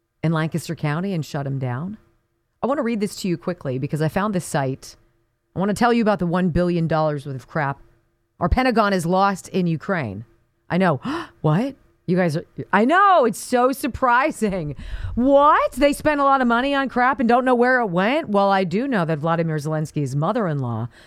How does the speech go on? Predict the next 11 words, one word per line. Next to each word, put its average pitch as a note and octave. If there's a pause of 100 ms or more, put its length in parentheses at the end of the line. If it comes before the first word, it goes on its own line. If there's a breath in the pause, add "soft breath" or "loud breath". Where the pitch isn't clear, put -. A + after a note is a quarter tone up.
(200 soft breath)
has E3
a D#3+
pretty B3+
nice B3
five B3
million A#3+
dollar A3+
new A3+
pad B3+
in A3+
Egypt, F#3+